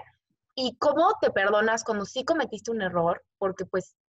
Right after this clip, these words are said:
es difícil explicártelo, hay cosas, hay veces que ni siquiera sabemos por qué hacemos las cosas. Y por otro lado... ¿cómo aceptas cuando la verdad no fue tu culpa y dejas de buscarte y dejas de flagelarte buscando qué hiciste mal cuando simplemente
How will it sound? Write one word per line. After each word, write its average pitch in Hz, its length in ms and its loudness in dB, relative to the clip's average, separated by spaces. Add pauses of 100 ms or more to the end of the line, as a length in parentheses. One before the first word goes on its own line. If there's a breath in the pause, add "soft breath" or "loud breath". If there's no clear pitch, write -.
(160)
es 220 180 2
difícil 254 480 -4
explicártelo, 190 680 -2
hay 202 80 0
cosas, 220 240 -6
hay 220 100 0
veces 233 180 2
que 220 100 -6
ni 185 60 -6
siquiera 202 240 -2
sabemos 190 400 0
por 175 160 -6
qué 190 80 -4
hacemos 196 220 -8
las 170 180 -2
cosas. 190 360 -4
Y 220 100 -8
por 233 160 2
otro 277 200 2
lado... 254 380 4 (360 soft breath)
¿cómo 339 220 2
aceptas 359 420 0
cuando 262 380 0 (200)
la 269 240 0
verdad 330 280 4
no 370 100 4
fue 381 160 0
tu 370 120 -6
culpa 370 400 0
y 202 100 0
dejas 277 300 0
de 262 80 -2
buscarte 226 600 2
y 233 60 0
dejas 262 260 -2
de 269 100 0
flagelarte 208 600 0
buscando 202 500 -2 (200 loud breath)
qué 247 100 0
hiciste 240 280 -4
mal 220 160 0
cuando 226 180 0
simplemente 233 680 -2